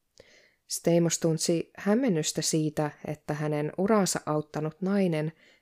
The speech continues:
päätyi lopulta naimisiin tuomitun sarjamurhaajan kanssa. Stamos kysyi itseltään, mitä hän näki minussa, mitä hän näki Ramirezissa. Tämä ajatus häiritsi Stamosia hyvin pitkään.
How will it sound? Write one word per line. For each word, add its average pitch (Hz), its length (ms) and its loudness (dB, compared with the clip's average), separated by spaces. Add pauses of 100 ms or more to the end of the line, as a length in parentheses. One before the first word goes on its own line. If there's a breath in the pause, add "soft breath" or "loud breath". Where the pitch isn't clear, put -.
(140)
päätyi 165 580 0
lopulta 180 440 -2
naimisiin 170 800 0 (120)
tuomitun 160 460 0
sarjamurhaajan 151 1000 -2
kanssa. 156 640 -4 (1000)
Stamos 170 520 4
kysyi 170 460 2
itseltään, 151 880 -4 (300)
mitä 247 200 2
hän 208 200 2
näki 190 260 0
minussa, 185 580 2 (160)
mitä 160 220 0
hän 156 360 0
näki 156 300 -2
Ramirezissa. - 920 0 (1120)
Tämä 180 280 2
ajatus 175 440 0
häiritsi 156 800 -2
Stamosia 147 680 -4
hyvin 180 300 0
pitkään. 156 640 -8